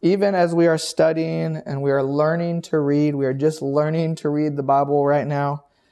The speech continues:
we should hold our interpretations lightly.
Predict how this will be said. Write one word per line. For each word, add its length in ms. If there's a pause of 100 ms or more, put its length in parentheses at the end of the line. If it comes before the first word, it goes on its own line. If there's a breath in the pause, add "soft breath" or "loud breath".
(500)
we 180
should 200
hold 360
our 320
interpretations 1040
lightly. 540